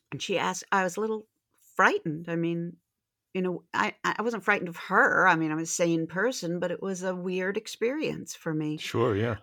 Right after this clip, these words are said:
Speaker 1: Um, and sh-, so we're lying there, and she asks me to teach her a Hebrew song.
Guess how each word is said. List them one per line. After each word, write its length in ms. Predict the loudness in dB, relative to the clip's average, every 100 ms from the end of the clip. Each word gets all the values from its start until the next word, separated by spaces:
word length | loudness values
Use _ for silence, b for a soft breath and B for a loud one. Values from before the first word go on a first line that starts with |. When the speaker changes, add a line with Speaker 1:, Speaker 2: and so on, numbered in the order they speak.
| -4
Speaker 1:
Um, 400 | 0 0 -2 -8 _ _ 0
and 220 | 0 0
sh-, 100 | -4 -14
so 160 | -8
we're 160 | -4 -4
lying 380 | -2 -2 -2 -2
there, 120 | -2
and 80 | -4
she 220 | -8 -4
asks 480 | -4 -4 -8 -12 -8
me 300 | -6 -6 -8 b b b b b -12
to 120 | -10
teach 400 | -8 -8 -8 -8
her 160 | -6 -6
a 60 |
Hebrew 480 | -6 -6 -6 -4 -8
song. 600 | -8 -8 -8 -8 -12 -16